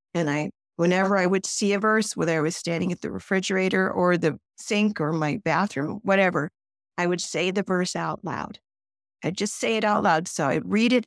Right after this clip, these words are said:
and hear it. So two senses were happening. And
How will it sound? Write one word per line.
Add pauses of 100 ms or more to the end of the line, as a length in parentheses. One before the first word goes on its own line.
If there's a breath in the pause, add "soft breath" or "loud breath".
and
hear
it. (100)
So
two
senses
were
happening. (720)
And